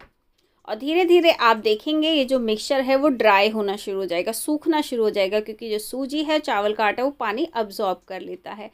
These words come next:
साथ ही मैं यहाँ पे काफ़ी सारा हरा धनिया ऐड कर रही हूँ, इससे बहुत ही अच्छा टेस्ट भी आता है और साथ ही जो वड़ा है वो देखने में भी अच्छा लगता है। आप इसकी जगह इसमें करी पत्ता भी इस्तेमाल कर सकते हैं बारीक काट के।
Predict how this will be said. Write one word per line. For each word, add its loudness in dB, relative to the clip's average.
साथ 0
ही 2
मैं 6
यहाँ 4
पे -6
काफ़ी -6
सारा -2
हरा 0
धनिया -6
ऐड -6
कर -10
रही -8
हूँ, -4
इससे -4
बहुत -10
ही 0
अच्छा -4
टेस्ट -8
भी 0
आता -2
है -4
और -2
साथ 0
ही 0
जो 0
वड़ा 2
है -2
वो 4
देखने -2
में 0
भी -4
अच्छा -8
लगता -6
है। -14
आप -2
इसकी -6
जगह 0
इसमें -4
करी -2
पत्ता -8
भी -10
इस्तेमाल -6
कर -16
सकते -16
हैं -12
बारीक -4
काट -10
के। -16